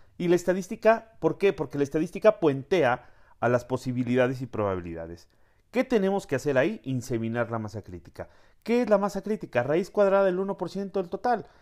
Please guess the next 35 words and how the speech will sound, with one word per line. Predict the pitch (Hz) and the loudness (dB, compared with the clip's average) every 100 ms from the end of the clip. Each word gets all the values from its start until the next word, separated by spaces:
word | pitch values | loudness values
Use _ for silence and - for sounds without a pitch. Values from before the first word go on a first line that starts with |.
| _ _ _ | _ _ _
Siete | - - 208 214 220 | -10 -2 0 2 2
mil | 269 | 0
millones | 254 233 233 | 0 0 0
de | 196 | 0
habitantes | 160 214 214 202 | 0 -2 -6 -4
en | 180 | -4
el | 170 | -2
mundo, | 190 220 156 165 | -2 -2 0 0
eso | 180 202 | 0 -2
es | 196 | -2
siete | 196 190 | -4 -4
por | 160 156 | -2 -2
diez | 185 180 | -2 -2
a | |
la | 156 | -4
novena, | 170 190 185 | -4 -4 -4
uno | 185 | -4
por | 160 143 | -6 -6
ciento | 190 170 | -6 -6
y | |
siete | - - | -10 -10
por | - 139 | -8 -6
diez | 143 | -4
a | 147 | -4
la | 151 | -2
séptima, | 185 214 196 | -4 -4 -6
o | |
sea, | 135 139 | -4 -6
setenta | 131 - 156 180 | -6 -6 -4 -2
millones, | 175 170 180 165 | -2 -2 -4 -2
raíz | 131 - | -4 -2
cuadrada | 139 135 | -2 -2
de | 117 | -4
setenta | 120 165 165 | -6 -6 -4
millones, | 156 175 214 | -6 -6 -6